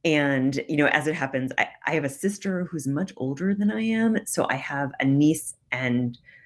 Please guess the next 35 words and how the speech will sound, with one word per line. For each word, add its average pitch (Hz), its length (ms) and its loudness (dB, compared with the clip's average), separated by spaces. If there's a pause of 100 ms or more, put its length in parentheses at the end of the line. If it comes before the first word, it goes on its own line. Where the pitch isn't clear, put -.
(340)
two 151 200 0
nephews 143 720 6 (200)
who, 135 420 4
um, 131 460 2 (460)
range 160 260 6
in 147 80 0
age 135 280 2
between 131 340 0
mid-twenties 123 640 -2
and 123 120 -4
mid-thirties, 131 640 0
and 123 100 0
I've 139 200 0
watched 143 520 -4
them 139 560 2 (580)
graduate 143 360 2
from 147 100 -10
college 139 480 0
and 139 80 -4
try 143 100 -8
to 135 60 -2
make 139 320 -2
their 135 140 -4
way 127 460 -2
in 139 80 -2
different 131 300 -4
fields. 127 540 0
My 120 320 -2 (300)
middle 147 220 8
nephew 127 640 2
is 123 120 -4
a 117 200 -4
filmmaker, 151 840 0
and, 123 360 -6
um, 120 380 2